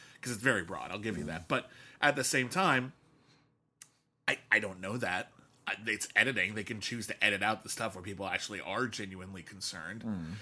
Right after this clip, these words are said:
Speaker 1: So I feel like the movie became unsafe. I feel like the movie, all of a
Speaker 2: Oh.
Speaker 1: sudden for this, for this bit,
Speaker 2: Hmm.
Speaker 1: felt like, actually, we don't know where the line is,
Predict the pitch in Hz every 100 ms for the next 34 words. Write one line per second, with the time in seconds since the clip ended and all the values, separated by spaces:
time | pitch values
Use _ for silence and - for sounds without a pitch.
0 | - - - 165 156 _ - 170 269 262
1 | 311 247 170 165 143 147 139 139 160 196
2 | 196 185 175 - _ - _ - 147 -
3 | 151 151 151 139 - 135 135 131 110 -
4 | - 104 78 - - - - - - -
5 | - - 151 196 240 208 190 147 151 151
6 | 147 151 147 156 151 156 190 190 - 151
7 | 139 139 120 - 131 107 113 214 247 -
8 | 123 104 92 - 147 117 95 107 - _
9 | - - - 156 156 143 139 127 - -
10 | _ - 160 190 - 247 214 196 180 127
11 | 123 143 127 147 156 160 147 139 127 113
12 | 101 101 127 180 208 226 254 226 -